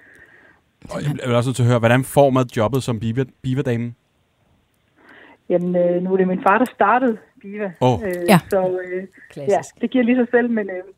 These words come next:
Speaker 2: det kom egentlig, øh, fordi vi skulle lave nogle reklamer, og det her, det er jo engang slut halvfemserne, eller omkring, øh, års-, eller årtusindskiftet. Og der var det lige kommet frem i mange, øh, reklamer eller den stil. Så tænkte vi, vi var nødt til at finde en eller anden kendt, og tænkte, "Ah, vi prøvede at gøre det selv",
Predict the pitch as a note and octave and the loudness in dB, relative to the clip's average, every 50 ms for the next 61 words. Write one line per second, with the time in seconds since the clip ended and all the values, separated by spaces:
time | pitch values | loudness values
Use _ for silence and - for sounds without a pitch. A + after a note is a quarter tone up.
0 | _ _ - - - - _ _ _ - - A#3 - C#4+ C#4 C#4 C4+ C4+ C4+ C#4+ | _ _ -20 -20 -20 -20 _ _ _ -4 -2 0 2 2 2 2 0 0 -4 -6
1 | A#3+ G#3 G3 G3 F#3+ G3 F#3+ G3 G3 G3 G3 F#3+ - A#3 A#3+ B3 A#3+ G#3+ A3 G3+ | -6 -4 -4 -4 -4 -6 -8 -10 -10 -12 -14 -14 -14 -14 -12 -12 -10 -10 -12 -14
2 | - - A3 G3+ G3 G3 G#3+ A#3 A3+ G3+ F#3 F3+ - F#3 F#3+ G#3+ A#3 G#3+ F3+ F#3 | -12 -12 -8 -2 0 0 2 2 0 -2 -2 -4 -2 -2 0 2 2 2 2 2
3 | F#3+ A#3 G#3 G#3 G#3 G#3+ F#3 F3+ E3+ - F#3 G3 F#3+ - - - - A3 - G#3+ | 2 2 2 2 0 -4 -4 -6 -6 -4 -4 -4 -6 -10 -14 -12 -10 -8 -6 -6
4 | F3+ F3 - G3 G3 A3+ - - F#3 E3 E3 E3 E3+ E3+ E3 D#3+ E3 - _ _ | -6 -6 -4 -4 -4 -4 -4 -6 -8 -8 -8 -8 -6 -6 -8 -8 -10 -12 _ _
5 | _ _ _ - A3+ G3 - - G#3 G#3 G3+ G3 F#3+ F#3 F3 F3 F3 G#3 A3+ A3 | _ _ _ -12 -12 -10 -4 0 0 0 0 0 -2 0 0 0 0 0 -2 -2
6 | - - _ - F#3+ F#3 F3 F3+ F3 F#3+ F3+ - C#4+ C4+ B3 A3 - - - F3+ | -4 -8 _ -6 -4 -4 -4 -2 -4 -6 -4 -2 -2 0 0 0 -2 -4 -10 -8
7 | - - F3+ - - - - - - - _ _ _ _ _ - - G#3 A3+ A3+ | -6 -8 -8 -8 -8 -20 -20 -20 -20 -20 _ _ _ _ _ -8 -4 -2 2 2
8 | G#3+ A3 A3+ A3+ A#3+ A#3+ A3 G3 F#3+ - - A3 A3 G3+ G3+ F#3 F#3+ G#3 A3+ A3+ | 4 6 6 6 4 4 2 0 0 2 2 0 0 0 -2 -4 -4 -2 -2 -2
9 | A#3 F#3+ E3+ E3 E3+ E3 D#3 _ _ - F3+ E3+ - G3 G3 G3 G#3 F#3+ D#3+ E3 | -2 -2 -2 -4 -6 -8 -10 _ _ -12 -12 -8 -6 -4 -4 -4 -4 -4 -4 -4
10 | E3 D#3+ E3+ F3+ F3+ F3+ - - - - A3 - - - _ - G#3 G3+ G3+ G3 | -4 -4 -4 -6 -8 -8 -10 -16 -20 -20 -20 -20 -20 -16 _ -2 0 2 2 0
11 | G3 - - - - - _ _ - - G#3 G3+ G3+ G#3 F#3 G3 G3 F#3+ G#3 A3 | -2 -4 -12 -20 -20 -20 _ _ -4 -2 -2 0 0 -4 -4 -2 0 2 4 4
12 | A#3+ A#3 - A3+ - A#3 A3 A3 G#3+ G#3 G3+ F#3 F#3+ - - D4 D#4+ D#4+ C#4+ - | 4 4 2 0 0 2 0 0 0 -2 -4 -8 -8 -4 -2 0 0 0 -2 -6
13 | - - _ - A3 G#3+ G3+ G3 F#3 _ - G3+ G3 - F3+ F3+ F#3+ F#3+ G3 - | -10 -18 _ -8 -6 -4 -4 -4 -6 _ -14 -14 -12 -10 -10 -10 -10 -10 -12 -6
14 | - A3+ A3 A3+ A3 G3+ F#3 F3 - - F#3+ F#3+ G3 - C4+ C4 C4 | -4 -2 0 2 2 2 0 0 0 0 -2 -2 0 0 0 0 0